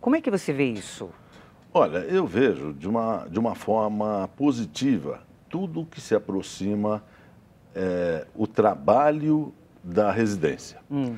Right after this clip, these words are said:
Speaker 2: Porque se a gente pegar uma, as pesquisas que são feitas, o que a gente chama pesquisas de origem e destino, que são realizadas a cada dez anos pelo metrô, a gente tem uma série histórica, é, a partir de mil novecentos e sessenta e sete,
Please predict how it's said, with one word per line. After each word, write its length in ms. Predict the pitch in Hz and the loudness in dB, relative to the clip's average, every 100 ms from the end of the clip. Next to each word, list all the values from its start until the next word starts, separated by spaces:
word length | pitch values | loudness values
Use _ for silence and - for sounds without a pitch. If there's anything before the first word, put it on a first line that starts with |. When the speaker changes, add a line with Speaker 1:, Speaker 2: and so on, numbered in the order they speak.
| 107 - - - | -12 -18 -20 -20
Speaker 2:
Porque 160 | - | -10
se 100 | 113 | -2
a 40 | 170 | 0
gente 140 | 202 | 4
pegar 460 | 143 95 73 65 - - - - - | 4 4 2 -2 -6 -20 -20 -20 -8
uma, 560 | 92 90 87 85 78 - | -4 -2 -2 -4 -6 -4
as 180 | 95 - | -6 -2
pesquisas 800 | 113 95 - 143 135 82 82 | -2 -2 -4 2 2 2 -2
que 80 | - | -4
são 260 | - 107 92 | -6 -4 -2
feitas, 560 | - 87 76 73 71 - | 0 -2 -2 -6 -10 -14
o 60 | - | -12
que 100 | - | -6
a 60 | |
gente 120 | 90 87 | -6 -4
chama 160 | 95 80 | -4 -4
pesquisas 720 | 92 - - 139 120 123 95 | -6 -6 -2 -2 0 -2 -4
de 160 | 90 107 | -4 0
origem 460 | 98 110 143 120 | 2 0 0 -2
e 40 | 117 | -2
destino, 440 | 98 - - 64 | -4 -6 -14 -14
que 100 | - | -8
são 160 | - 120 | -2 0
realizadas 800 | 107 117 95 78 76 62 55 67 | 2 2 0 -2 -2 -4 -8 -6
a 80 | 80 | -2
cada 220 | 101 92 | -2 2
dez 400 | 80 123 107 73 | 4 6 4 -2
anos 300 | 76 62 - | -6 -8 -6
pelo 240 | - 95 | 0 0
metrô, 440 | 80 71 - 92 - - - - - - - - | 0 -2 2 2 2 -10 -20 -20 -20 -20 -20 -6
a 20 | |
gente 240 | 110 110 | -6 0
tem 120 | 135 | 2
uma 160 | 123 104 | 4 2
série 320 | - 95 87 | 2 0 0
histórica, 760 | 78 - 104 101 85 - 71 - - - - - - - - - | -4 0 4 4 2 -4 -6 -6 -14 -20 -20 -20 -20 -20 -20 -18
é, 400 | - 87 85 85 | -6 -4 -2 -2
a 60 | 82 | 0
partir 420 | - 95 - 117 | 2 0 0 -2
de 140 | 101 98 | 0 0
mil 180 | 113 | 2
novecentos 420 | 123 101 - 90 85 | 2 0 -2 -6 -6
e 60 | |
sessenta 320 | 80 90 73 | -6 -6 -6
e 40 | - | -8
sete, 600 | - 98 90 - - - | -2 -2 -2 -10 -20 -20